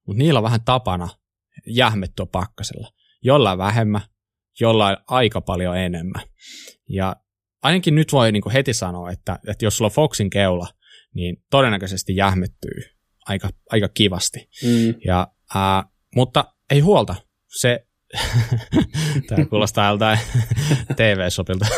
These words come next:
Speaker 1: <laughs> Mutta, niin, niin, se, se, sille, sille tosiaan pystyy tekemään jotain. Ja usein tosiaan riittää se, että alajalkojen voiteluöljy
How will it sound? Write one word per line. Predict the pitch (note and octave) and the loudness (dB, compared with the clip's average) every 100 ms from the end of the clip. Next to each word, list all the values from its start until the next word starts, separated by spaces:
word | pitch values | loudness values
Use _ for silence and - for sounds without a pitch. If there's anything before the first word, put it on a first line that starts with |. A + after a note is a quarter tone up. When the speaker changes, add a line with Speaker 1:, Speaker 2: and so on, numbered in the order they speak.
| C3 A2+ | -2 0
Speaker 1:
<laughs> | C#3 C#3+ A#2+ | 0 0 -2
Mutta, | A2+ A#2 - - F#3 F#3 C#3+ | -4 -6 -8 -6 -4 -4 -2
niin, | A#2 C3 C3 | 0 2 4
niin, | B2+ A2+ C3+ D3 D3 | 2 0 -2 -4 -6
se, | - - C3 B2+ - - D3 | -2 0 0 -2 -10 -10 -4
se, | C3+ D3 D3 D3 D3 _ _ _ _ _ _ - | 0 2 2 2 -2 _ _ _ _ _ _ -8
sille, | C#3 E3+ E3+ E3 | 0 2 2 2
sille | D3+ E3+ | 0 -2
tosiaan | E3+ F3 E3 | 0 0 0
pystyy | A3 - C#3 | -2 0 0
tekemään | F#3 F#3+ G#2+ F#2+ | 0 0 0 2
jotain. | G#2 A#2 F2 F2+ F#2 - - G2+ | 2 0 -4 -8 -10 -12 -8 0
Ja | G2 G#2 - _ _ _ | 0 0 -6 _ _ _
usein | F3+ G#3 D#3+ G#2+ F#2 G2+ _ - | 0 2 2 2 0 -4 _ -2
tosiaan | A#2 G#2 G#2 - _ - G#2+ | 0 2 0 -2 _ -14 -4
riittää | D3+ F3 - F#2+ F#2 | 0 0 0 -2 0
se, | A#2 G2 - _ _ _ - | 0 0 -4 _ _ _ -10
että | G2 - G2+ G#2+ G#2+ | -6 -4 -4 -4 0
alajalkojen | F3+ D#3+ A2 G2 - F#2+ G#2 | 2 4 2 0 0 -2 0
voiteluöljy | D#3+ B2 F#2+ G2 A2+ G2+ F2+ F2 | 0 0 -2 0 0 0 -2 -6